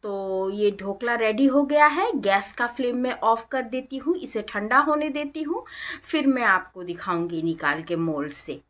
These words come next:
ढोकला हमारा ठंडा हो गया है, तो चलिए mold से निकालते हैं। Mold से निकालने के लिए आप हाथों से ऐसे कर सकते हैं, नहीं तो knife की मदद से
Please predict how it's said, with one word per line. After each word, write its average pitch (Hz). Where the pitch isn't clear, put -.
ढोकला 233
हमारा 220
ठंडा 202
हो 190
गया 196
है, 233
तो 247
चलिए 208
mold 208
से 220
निकालते 190
हैं। 262
Mold 277
से 349
निकालने 269
के 277
लिए 269
आप 254
हाथों 220
से 269
ऐसे 262
कर 254
सकते 247
हैं, 311
नहीं 240
तो 226
knife 247
की 320
मदद 262
से 262